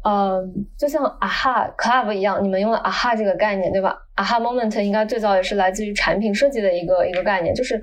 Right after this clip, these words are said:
我觉得我们自己可能也需要去找自己生活中的那个aha Moment。你会在做一些事情的时候，明显感觉到你的状态和做其他的事情的状态是不一样。比如对我来讲，我在去做一些自己的内容的创造的时候，比如说我以前写，写自己觉得很感兴趣的内容的时候，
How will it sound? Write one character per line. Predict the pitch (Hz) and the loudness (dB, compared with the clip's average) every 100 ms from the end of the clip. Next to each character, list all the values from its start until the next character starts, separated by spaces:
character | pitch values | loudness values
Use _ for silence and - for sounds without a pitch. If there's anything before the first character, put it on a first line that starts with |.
| - - - | -6 -20 -8
我 | 190 | -6
觉 | 180 | -2
得 | 190 202 | -2 -4
我 | 220 180 | -2 -2
们 | 160 | -2
自 | - 233 | -4 -2
己 | 196 | -2
可 | 196 196 | -2 0
能 | 185 | 0
也 | 185 | 0
需 | - | 0
要 | 220 | 0
去 | 202 214 | 0 0
找 | 208 170 196 | 0 0 0
自 | 202 | -2
己 | 190 | -2
生 | 190 247 | -2 -2
活 | 233 180 | -2 -2
中 | 185 | -2
的 | |
那 | 180 170 | -2 0
个 | 165 | 0
aha | 165 185 | 0 0
Moment。 | 170 165 - - - | 0 0 -4 -8 -6
你 | 208 | -4
会 | 208 254 | 0 2
在 | 269 233 | 2 2
做 | - 254 | 2 2
一 | |
些 | 254 277 | 4 2
事 | 302 | 2
情 | 269 | 0
的 | 208 180 | -2 -2
时 | 185 | -2
候， | 180 | -2
明 | 180 214 | 0 -2
显 | 262 226 | -2 0
感 | 196 | 0
觉 | 175 | 0
到 | 175 196 | 0 0
你 | 180 | 0
的 | - | 0
状 | - 220 | 0 0
态 | 202 - | 0 -2
和 | - 185 | -2 -2
做 | 226 | -2
其 | 208 - | -4 -2
他 | 202 | 0
的 | 214 | 0
事 | 202 | -2
情 | 202 175 | -4 -4
的 | |
状 | 170 190 | -4 -4
态 | |
是 | 190 | -4
不 | 220 | -2
一 | 240 | -2
样。 | 175 - - | 0 -4 -2
比 | 180 | -2
如 | 196 | 2
对 | 254 | 2
我 | 185 | 2
来 | 160 | 0
讲， | 170 190 - - - - - | 0 0 -2 -12 -20 -14 -2
我 | 175 | 0
在 | 208 208 | 2 0
去 | 233 | -2
做 | 220 240 202 | -2 0 0
一 | |
些 | 202 202 | -2 -4
自 | 226 | -4
己 | 214 185 | -4 0
的 | - - - | 2 2 2
内 | 226 | 2
容 | 196 | 2
的 | 208 | 0
创 | - 381 | 0 0
造 | 262 196 | 2 2
的 | 175 | 2
时 | 175 | 0
候， | - - - | -2 -2 -2
比 | |
如 | 175 | 0
说 | 196 | 2
我 | 196 | 2
以 | |
前 | 190 | 0
写， | 196 - - - | -4 -2 -2 -2
写 | - 190 - | -4 -6 -4
自 | 196 | -4
己 | 175 | -4
觉 | 170 170 | 0 2
得 | 185 | 2
很 | 196 | 0
感 | 202 165 | -2 -2
兴 | 214 | -4
趣 | 208 | -4
的 | 208 | 0
内 | 262 | 0
容 | 220 | 2
的 | - | 0
时 | - | -2
候， | - | -4